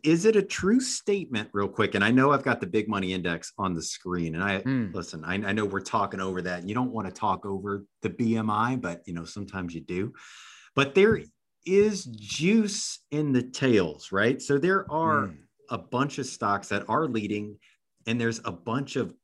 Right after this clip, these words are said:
Speaker 1: crap stocks, unfortunately. I hate to say the word crap, but they are going into the crapper. And that is what is
Speaker 2: <laughs>
Speaker 1: causing the B M I, which, by the way, if you're a subscriber, Map Signal subscriber, or if you're not, the B M I is going to be,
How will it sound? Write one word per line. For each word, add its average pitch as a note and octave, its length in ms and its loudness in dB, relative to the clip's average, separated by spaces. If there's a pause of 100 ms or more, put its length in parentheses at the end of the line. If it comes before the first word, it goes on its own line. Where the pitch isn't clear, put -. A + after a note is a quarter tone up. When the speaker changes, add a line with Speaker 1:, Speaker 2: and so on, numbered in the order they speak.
Speaker 1:
crap - 520 -4
stocks, E2+ 460 -6
unfortunately. F2+ 640 -4
I E2+ 60 -4
hate A2 180 -2
to C#3 80 -6
say C#3 180 -2
the C3 120 0
word B2+ 260 -2
crap, D#3+ 420 -6
but F#2 160 -12
they A2+ 180 -4
are C3+ 120 -2
going A#2 580 -4
into G#2+ 460 -4
the F2 140 -4
crapper. D3 640 -2 (560)
And A#2+ 180 0
that D#3+ 220 4
is C#4+ 180 -2
what F3+ 240 -2
is B2+ 160 0
Speaker 2:
<laughs> - 220 0
Speaker 1:
causing G3 800 0 (1000)
the A2+ 120 2
B C3+ 260 4
M C3+ 140 4
I, C#3+ 240 4
which, G#2+ 240 -2
by F#3+ 180 2
the C#4 100 -2
way, C#4 140 -2
if - 160 -2
you're G#3 120 0
a - 20 -2
subscriber, F3+ 580 -6
Map B2 220 -4
Signal C#3+ 280 -8
subscriber, A2+ 540 -4
or A2 120 -2
if B2+ 100 -10
you're D#3 80 -10
not, A2+ 320 -6 (220)
the G2+ 80 -4
B G#2 280 -2
M A2 100 -2
I G2+ 280 -2
is F#2 280 -8
going F#2 280 -6
to F2+ 100 -14
be, E2+ 480 -4